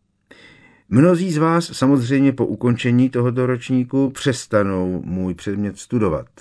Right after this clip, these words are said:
mluvil dál. „Do kurzu lektvarů pro ovce přijímám jen ty nejlepší, což znamená, že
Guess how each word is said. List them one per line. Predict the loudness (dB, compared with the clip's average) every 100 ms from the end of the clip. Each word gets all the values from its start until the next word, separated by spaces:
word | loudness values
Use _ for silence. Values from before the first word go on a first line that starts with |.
| _ _ _
mluvil | -16 -14 -14 -14
dál. | -16 -16 -20 -20 _ _ _ _ _ _ _ 0
„Do | 0
kurzu | 4 4 4 2
lektvarů | 0 0 -2 0 2 2 2 0
pro | -2 -2 -2
ovce | -2 -4 -4 -20 -8 0 0 0 -12 _ _ _ _ _ -10
přijímám | -2 0 2 0 0
jen | -2 -2 -4
ty | -2
nejlepší, | 0 2 2 2 -4 -12 -12
což | -12 -10
znamená, | -4 -2 0 2 2 0
že | -2 -6